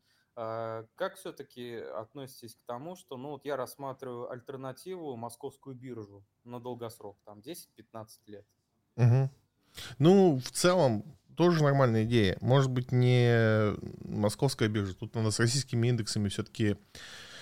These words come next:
Speaker 2: подход, э, всё-таки будет иначе, э, выглядеть. Мне в этом плане нравится то, что делает по индексам, э, Доход.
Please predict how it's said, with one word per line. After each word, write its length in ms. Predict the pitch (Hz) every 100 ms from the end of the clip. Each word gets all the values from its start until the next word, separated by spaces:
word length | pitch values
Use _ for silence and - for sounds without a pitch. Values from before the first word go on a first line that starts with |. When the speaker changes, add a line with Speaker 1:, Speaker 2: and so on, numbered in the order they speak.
| - - _ -
Speaker 2:
подход, 480 | 107 - 131 - -
э, 1000 | 107 107 104 101 98 98 90 90 - - - - _ _ _ _
всё-таки 320 | - 123 101 104
будет 320 | 113 107 107
иначе, 420 | 110 107 - - - _
э, 200 | - 104
выглядеть. 600 | 104 127 113 95 - - - -
Мне 560 | 67 - 123 113 131
в 40 | 127
этом 220 | 120 110
плане 320 | 104 120 120 110
нравится 920 | 107 110 104 - - 101 101 98 95 - _ _ _ _ - -
то, 200 | 117 113
что 220 | - -
делает 340 | 104 107 101 92
по 80 | 104
индексам, 580 | 104 - - 95 92 98 _ -
э, 580 | 101 98 98 95 98 95
Доход. 480 | 104 104 143 151